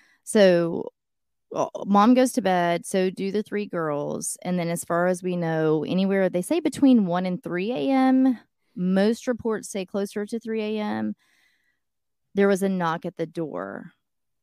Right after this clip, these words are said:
So mom doesn't hear it. She sleeps through it, but the kids heard it. This will be an interesting point as we go on, because then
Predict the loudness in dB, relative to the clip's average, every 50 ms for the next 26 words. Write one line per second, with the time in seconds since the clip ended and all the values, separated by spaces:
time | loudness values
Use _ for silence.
0 | _ _ _ _ -10 -4 -2 -2 0 0 0 0 0 0 -2 -4 -6 -10 -16 _
1 | _ -6 -2 -2 0 0 0 -2 -2 -4 -4 -4 -4 -4 -4 -4 -4 -6 -8 -10
2 | -12 -12 -12 -8 -10 -10 -10 -10 -14 -10 -6 -6 -4 -4 -4 -4 -6 -8 -12 _
3 | -20 -20 _ _ _ -10 -4 0 0 0 0 -2 -4 -8 -6 0 0 -2 -2 -2
4 | -4 -6 -6 -6 -8 -14 _ -20 _ _ _ _ _ _ _ _ _ _ _ _
5 | _ _ _ -20 _ -20 -20 -20 -20 -20 -20 -20 _ _ _ _ _ _ _ _
6 | _ _ _ _ _ _ _ _ _ 2 2 2 2 2 -2 0 2 0 0 0
7 | 0 -4 -4 -4 -6 -2 -2 -2 -2 -2 -4 -4 -4 -4 -4 -6 -6 -6 -6 -4
8 | -4 -6 -4 -2 -2 -2 -2 -2 -2 -2 0 -2 -2 -4 -6 -8 _ -8 -6 -4
9 | -4 -4 -6 -6 -4 -2 -2 0 0 0 -2 -2 -4